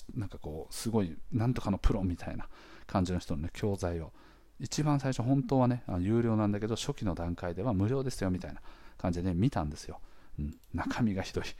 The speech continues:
<laughs> はい。マーケティングをゴリッゴリに僕は別にやってるわけじゃないですけど、そんな僕よりもですね、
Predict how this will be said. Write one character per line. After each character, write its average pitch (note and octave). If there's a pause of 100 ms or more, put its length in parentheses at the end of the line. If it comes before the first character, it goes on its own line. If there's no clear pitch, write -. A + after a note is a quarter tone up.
(140)
<laughs> -
は -
い。 E2+
マ C3
ー C#3+
ケ C3
テ -
ィ B2
ン B2
グ A#2+
を G#2
ゴ G2+
リ C#3
ッ - (120)
ゴ C3+
リ C3+
に B2+
僕 A#2
は A2+
別 A2+
に G#2+
や G2+
っ -
て -
る A#2
わ A2+
け G2+
じ D#2+
ゃ D#2
な F2
い E2
で D#2
す -
け -
ど、 A#2+ (260)
そ C3
ん C3+
な C3+
僕 B2
よ G2
り A#2
も D#2
で D2
す -
ね、 E2